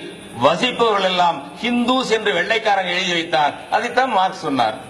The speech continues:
ஹிந்துஸ் என்று. தமிழிலே மொழியாக்கம் செய்யும் பொழுது இந்தியர்கள் என்று ஆக்கிக் கொள்கிறோம், அவ்வளவுதான். ஒரு பல தேசிய இன மண்டலம் இது என்பது மார்க்சுக்கும் தெரியாது,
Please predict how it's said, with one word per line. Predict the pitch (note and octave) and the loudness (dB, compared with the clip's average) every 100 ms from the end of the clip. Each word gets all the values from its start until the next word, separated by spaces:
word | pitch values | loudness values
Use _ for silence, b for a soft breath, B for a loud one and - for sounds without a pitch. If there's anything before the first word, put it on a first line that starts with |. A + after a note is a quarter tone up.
| - | -8
ஹிந்துஸ் | D#3+ D3 C3+ C3+ - G#2 | -4 2 2 2 0 -4
என்று. | G2+ - - - - - - - - - - - - - - - - - - - - - | -4 -6 -8 -10 -10 -10 -10 -12 -12 -12 -12 -12 -10 -10 -10 -12 -12 -12 -10 -10 -10 2
தமிழிலே | E3 F3+ G3+ F#3 F3 | 4 4 4 2 2
மொழியாக்கம் | E3+ F3+ F3+ F3 E3+ | 2 2 2 0 -2
செய்யும் | D#3 D3 C#3+ | -2 -2 0
பொழுது | G#3 | 0
இந்தியர்கள் | G#3+ G3+ G3+ F3+ | 0 0 0 0
என்று | E3 F#3 | 2 2
ஆக்கிக் | G3 G#3 F#3 | 2 0 -2
கொள்கிறோம், | E3 D3 C3 | -2 -2 -2
அவ்வளவுதான். | B2+ B2+ A2+ - - - - - - - - - - - - - - - - - - - - - - - - - - - - B2 | 0 0 0 -2 -12 -16 -16 -14 -12 -12 -10 -10 -10 -10 -8 -8 -8 -10 -10 -10 -10 -10 -10 -10 -10 -10 -10 -10 -10 -10 -2 2
ஒரு | D#3+ D#3 D3 C3+ C#3+ C#3+ - | 4 4 2 0 -4 -6 0
பல | E3+ F#3+ A#3 C4+ | 2 4 2 0
தேசிய | C4 C4 - B3 A#3+ | 2 0 0 0 0
இன | A3+ G#3 G3 E3 | 0 0 -2 -2
மண்டலம் | F3+ A3 A#3 A3+ G3 | -4 -2 -2 -2 -4
இது | F#3 F#3 D#3+ - | -4 -4 -4 -2
என்பது | D#3+ G3 F3+ E3 | -2 0 -2 0
மார்க்சுக்கும் | C#3+ F3 - D3 D#3+ C#3+ | 2 0 -2 -8 -8 -4
தெரியாது, | C3 A#2+ A2+ A2 | -2 0 0 -2